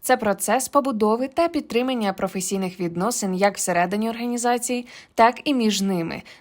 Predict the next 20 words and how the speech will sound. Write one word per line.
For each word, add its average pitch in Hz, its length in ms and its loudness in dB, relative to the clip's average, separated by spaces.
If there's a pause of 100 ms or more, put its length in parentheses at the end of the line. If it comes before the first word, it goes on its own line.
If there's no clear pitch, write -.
для 285 180 6
взаємної 240 640 2
вигоди, 190 640 -2
розвитку 226 540 0
та 294 220 2
співпраці. - 720 -6 (440)
У 339 120 -2
корпоративному 202 720 2
середовищі 185 800 2
нетворкінг 196 640 -2
є 226 240 0
стратегічним 226 880 -2
інструментом, 254 840 -2
який 185 280 -2
використовується 226 880 2
для 220 260 4
встановлення 277 760 -2
зв'язків 185 640 -2
між 190 340 -2
індивідами, 202 640 -2